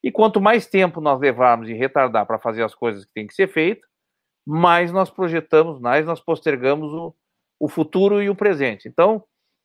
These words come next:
eu acredito que, é, é, é, eu acredito que há possibilidade, sim, desta visão.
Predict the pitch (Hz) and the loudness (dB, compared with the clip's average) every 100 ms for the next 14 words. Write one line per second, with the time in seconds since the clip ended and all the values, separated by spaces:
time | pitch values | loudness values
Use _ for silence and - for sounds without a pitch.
0 | _ _ _ _ - 180 202 185 151 170 | _ _ _ _ 4 6 6 4 0 0
1 | 156 143 - 131 123 110 104 117 117 107 | 0 -10 -8 -8 -6 -8 -10 -8 -8 -8
2 | 101 - 113 107 98 - _ _ _ _ | -10 -10 -8 -8 -10 -14 _ _ _ _
3 | 104 107 101 62 - _ _ _ _ 117 | -16 -14 -14 -16 -20 _ _ _ _ -8
4 | 120 113 107 95 _ _ _ _ _ _ | -4 -2 -4 -8 _ _ _ _ _ _
5 | _ _ 104 127 110 143 151 127 - 120 | _ _ -10 -8 -2 0 0 -4 0 2
6 | 120 131 - 117 110 110 139 120 - 147 | 2 0 -6 -8 0 2 2 -2 -10 -8
7 | 151 107 98 104 98 98 123 180 | -6 -6 -6 -8 -10 -2 0 0